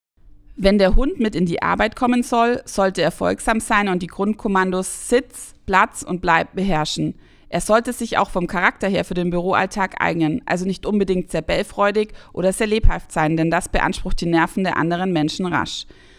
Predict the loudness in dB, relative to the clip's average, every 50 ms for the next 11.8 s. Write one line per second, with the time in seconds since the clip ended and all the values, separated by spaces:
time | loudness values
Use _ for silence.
0 | -20 -10 -6 -6 -6 -6 -2 2 2 2 4 4 4 2 2 2 0 -2 0 0
1 | 0 0 0 -4 -2 2 2 2 2 2 -2 -4 -2 0 0 -2 -2 -2 -2 0
2 | 0 -2 -2 -2 0 0 0 0 0 0 0 0 0 0 -2 -2 -2 0 0 0
3 | -2 -4 -6 -4 -4 -4 -4 -4 -8 -10 -16 -20 -20 -20 -4 0 0 0 0 0
4 | 2 4 6 6 4 4 2 0 0 -2 -2 -6 -14 -16 -14 -4 0 0 2 4
5 | 4 4 4 2 0 -2 -4 0 0 -2 0 -2 -6 -6 -2 0 0 0 0 0
6 | 0 2 2 2 2 2 0 0 -2 -2 0 0 -2 -2 -2 -2 -2 0 -2 -2
7 | -2 -2 -2 -2 -2 -2 -2 -4 -2 -2 -2 -4 -4 -6 -4 -2 -2 -2 -2 -2
8 | -4 -6 -4 0 0 0 0 2 0 0 0 0 0 -2 -2 -2 -2 0 0 0
9 | 0 -2 -4 -4 -4 -2 -2 -4 -2 -4 -4 -6 -4 -4 -4 -2 -2 -2 -2 -2
10 | -2 -2 -2 0 0 0 0 -2 -4 -4 -2 -2 0 0 0 -2 -2 -4 -4 -4
11 | -2 -2 -4 -4 -4 -2 -2 0 0 -2 -2 -4 -6 -8 -10